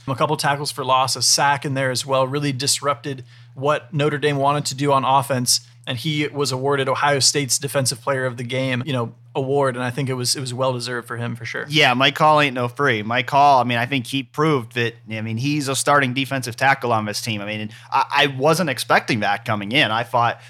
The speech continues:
Speaker 2: Jerron Cage would probably end up getting the start at nose tackle, but they ended up giving it to Mike Hall. Him and Teron Vincent ended up playing both a majority of the snaps, and I'd be surprised if Mike Hall doesn't continue to play a majority of the snaps, at least if he continues to play like that,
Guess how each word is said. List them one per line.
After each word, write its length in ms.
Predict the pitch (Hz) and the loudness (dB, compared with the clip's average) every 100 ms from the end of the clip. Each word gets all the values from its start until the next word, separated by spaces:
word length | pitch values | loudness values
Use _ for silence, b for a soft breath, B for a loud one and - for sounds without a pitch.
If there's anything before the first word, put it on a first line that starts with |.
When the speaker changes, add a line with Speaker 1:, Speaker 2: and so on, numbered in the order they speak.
| B | B
Speaker 2:
Jerron 380 | 123 120 113 110 | 0 2 2 2
Cage 320 | 123 143 131 | 0 0 0
would 140 | 110 | -6
probably 500 | - 117 127 113 107 | 2 4 4 2 -2
end 160 | 104 104 | -2 -2
up 100 | 104 | -4
getting 280 | 110 107 98 | -4 -4 -4
the 80 | 101 | -4
start 420 | - 104 101 - | 0 0 0 -2
at 260 | 110 113 107 | 0 2 0
nose 260 | 107 117 - | -2 -2 -2
tackle, 380 | 110 107 110 | 0 0 0
but 160 | 107 113 | -6 -2
they 100 | 104 | 0
ended 200 | 113 113 | 0 -2
up 100 | 110 | -2
giving 220 | 120 117 | -4 -4
it 100 | - | -6
to 80 | 113 | -8
Mike 220 | 104 104 | -4 -4
Hall. 480 | - 113 123 123 120 B B | -2 2 4 4 2 B B
Him 180 | 131 131 | -2 -2
and 80 | 113 | 0
Teron 360 | 117 117 110 | 0 0 0
Vincent 360 | 107 120 120 110 | 0 -2 0 0
ended 180 | 110 110 | 0 2
up 200 | 107 120 | 0 0
playing 420 | 117 110 107 104 | -2 0 -2 -4
both 260 | 117 120 123 | -4 -4 -4
a 60 | |
majority 520 | 110 107 113 113 110 | -6 -4 -2 -2 -2
of 100 | 104 | -6
the 60 | 98 | -6
snaps, 460 | - 110 123 - 113 | 0 2 2 0 -4
and 160 | 101 B B - | -6 B B -2
I'd 180 | 110 | -2
be 120 | 107 110 | 0 -4
surprised 520 | 98 131 127 117 117 | 0 4 4 4 -2
if 120 | 110 | -4
Mike 220 | 113 110 | -4 0
Hall 220 | 123 117 | 2 2
doesn't 400 | 113 113 113 - | 2 -2 -4 -10
continue 640 | - 113 170 202 143 104 95 | -12 -4 0 4 4 2 -2
to 120 | 117 | -6
play 240 | 113 123 113 | 2 2 4
a 40 | |
majority 460 | 110 110 117 113 110 | 0 -2 -2 -2 -6
of 60 | |
the 80 | 104 | -8
snaps, 400 | 120 117 110 - | -4 -2 -2 -6
at 160 | 104 123 | -10 -6
least 220 | 139 135 | -6 -4
if 100 | 123 | -6
he 80 | 120 | -4
continues 460 | 110 127 120 110 | -2 0 0 0
to 100 | 110 | -6
play 220 | - 113 | -4 -2
like 260 | 104 95 - | -2 -4 2
that, 300 | 123 113 | 4 4